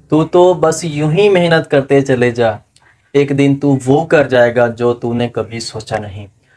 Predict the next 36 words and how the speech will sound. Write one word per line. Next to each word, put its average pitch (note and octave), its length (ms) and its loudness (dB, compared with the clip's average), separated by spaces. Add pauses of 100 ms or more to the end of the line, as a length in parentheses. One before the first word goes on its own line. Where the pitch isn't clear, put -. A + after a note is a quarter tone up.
(200)
अस्सलाम D#3+ 260 0
वालेकुम E3+ 280 0
dear E3 160 2
students, E3+ 520 -2
welcome C#3+ 280 0
back C3+ 220 2 (100)
to E3+ 100 0
my D#3+ 240 2
YouTube C#3 360 -2
channel B2+ 280 0
Guru C3+ 180 2
Math D#3 280 2
and D3+ 100 -2
also E3+ 380 0
welcome C#3 400 0
to C#3 200 -2
class C3 320 0
tenth B2+ 300 -2
math। A#2+ 460 -2
जी A#2 80 -8
बच्चों, G#2 280 -12
कैसे C3+ 320 -4
हैं D3 200 0
आप C3+ 200 0
सब? B2 240 -2
उम्मीद D3 280 2
है F3+ 80 4
आप C#3+ 200 2
सब D3 240 -2
जो D3 120 0
है C#3 60 2
वो C#3+ 100 0
बिल्कुल D3+ 480 -4
खैरियत C#3 440 -2
से D3 120 -4
होंगे। C#3 280 0